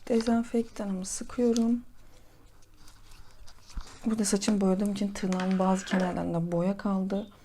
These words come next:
Hayatımda ilk defa boya yaptığım için böyle şeyler olacağını bilmezdim. Bilseydim eldiven takardım. Bu şekilde Watsons'tan bu şey, dörtlü törpü almıştım. Görmüşsünüzdür muhakkak.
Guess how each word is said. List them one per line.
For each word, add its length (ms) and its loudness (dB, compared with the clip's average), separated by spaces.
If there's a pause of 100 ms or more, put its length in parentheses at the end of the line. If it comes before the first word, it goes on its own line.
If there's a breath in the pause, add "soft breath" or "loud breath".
(580 loud breath)
Hayatımda 360 0
ilk 60 -8
defa 260 0
boya 200 4
yaptığım 260 -2
için 200 4
böyle 180 4
şeyler 220 -2
olacağını 420 0
bilmezdim. 580 -2
Bilseydim 360 -6
eldiven 340 -6
takardım. 480 -16 (540 loud breath)
Bu 40 -12
şekilde 300 4
Watsons'tan 680 0 (100)
bu 120 -12
şey, 160 -14 (420)
dörtlü 340 0
törpü 380 -2
almıştım. 520 -8
Görmüşsünüzdür 880 0
muhakkak. 460 -8